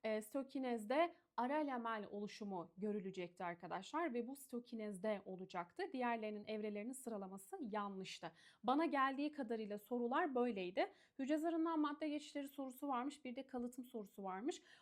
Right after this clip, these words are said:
Onlar henüz şimdilik tabii şekillerini görmediğim için yorumlayamıyorum. Ama kalıtımı biz zaten ne yaptık?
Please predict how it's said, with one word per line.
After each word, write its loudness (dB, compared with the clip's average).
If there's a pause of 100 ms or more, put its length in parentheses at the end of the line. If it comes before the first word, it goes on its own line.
Onlar 2
henüz -2
şimdilik -4
tabii -4
şekillerini -4
görmediğim 0
için -4
yorumlayamıyorum. -2 (280)
Ama 2
kalıtımı -2
biz -4
zaten 0
ne -2
yaptık? -2